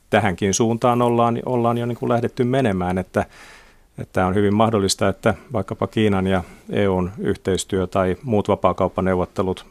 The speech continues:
ottaa vauhtia tästä. Ja viimeinen pointti on se, että pitää yrittää kehittää maailmankaupan sääntöjärjestelmää, koska viime kädessä mitä paremmin se toimii, niin sitä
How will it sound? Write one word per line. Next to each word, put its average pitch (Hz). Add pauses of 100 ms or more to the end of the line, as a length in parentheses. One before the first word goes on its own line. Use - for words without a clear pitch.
ottaa 95
vauhtia 95 (240)
tästä. - (1120)
Ja 101
viimeinen 98
pointti 120
on 107
se, 117
että 98 (500)
pitää 110
yrittää 113
kehittää 107
maailmankaupan 95
sääntöjärjestelmää, 87 (760)
koska 101
viime 107
kädessä 101
mitä 95
paremmin 92 (280)
se 135
toimii, 95 (440)
niin 92 (160)
sitä 92